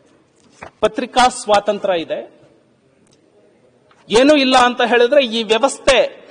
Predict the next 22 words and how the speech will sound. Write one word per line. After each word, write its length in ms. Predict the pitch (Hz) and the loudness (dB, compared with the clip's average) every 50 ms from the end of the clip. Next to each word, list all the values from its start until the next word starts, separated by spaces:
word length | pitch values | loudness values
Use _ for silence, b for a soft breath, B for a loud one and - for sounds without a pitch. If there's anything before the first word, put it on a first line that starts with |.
| - - - | -18 -6 -2
ನನ್ನ 180 | 202 226 240 240 | 0 2 2 2
ವಿರುದ್ಧ 320 | 214 240 262 302 311 294 | 2 2 2 2 2 2
ಹೋಗ್ತಾ 440 | 277 262 - 247 247 247 - 285 262 | 2 2 2 0 -2 0 0 2 2
ಇದೆ, 280 | 247 247 233 247 240 233 | 2 2 0 0 0 0
ನನ್ನ 200 | 220 220 214 202 | 0 0 -2 -2
ಹಕ್ಕುಗಳು 540 | - - 247 240 - 320 285 233 269 262 | -2 -4 -6 -6 -6 -6 0 2 2 2
ಉಲ್ಲಂಘನೆ 480 | 254 233 233 254 285 285 277 277 269 269 | 2 2 0 0 0 0 2 0 0 0
ಆಗ್ತಾ 300 | 247 240 240 - - 262 | 0 -2 -4 -2 -2 0
ಇದ್ದಾವೆ 320 | 247 233 233 233 226 233 | 0 2 2 0 0 0
ಅಂದ್ರೆ 500 | 226 233 262 349 349 294 - - - - - | -2 0 2 2 0 0 0 -6 -18 -6 0
ನಾನು 240 | 202 226 247 254 240 | 2 2 4 4 2
ನೇರವಾಗಿ 640 | 220 220 247 277 311 302 302 285 269 262 247 269 262 | 2 2 4 4 4 4 4 4 2 2 0 -2 -4
ಸುಪ್ರೀಂ 460 | - - 269 226 - - 320 320 320 | -6 -6 -8 -6 -4 -2 0 0 0
ಕೋರ್ಟ್‌ಗೆ 420 | 320 - 285 269 233 - - 254 | 2 2 2 2 2 0 0 0
ಹೋಗಬಲ್ಲೆ, 880 | 240 - - 254 262 247 254 262 254 254 294 330 320 - - - - - | 0 0 2 0 0 0 0 -2 0 2 2 2 2 0 -6 -18 -8 -4
ನನ್ನ 200 | 214 240 254 262 | -2 0 2 0
fundamental 760 | 247 - - 240 254 277 262 294 294 285 277 262 - 269 262 254 | 0 -2 0 -2 0 2 2 2 2 0 0 0 0 0 0 0
rights 380 | - - - 269 - - - 285 | 0 0 -2 -2 -4 -4 -4 -4
ಅನ್ನ 140 | 254 262 262 | -2 -2 0
ನಾನು 280 | 254 247 240 233 226 | 0 0 0 0 -2
claim 500 | - - - - - 247 277 302 302 269 | -4 -8 -14 -6 0 2 4 4 4 2
ಮಾಡಬಲ್ಲೆ 560 | 262 240 240 254 254 254 247 240 226 226 214 | 2 2 2 2 2 0 0 0 2 0 0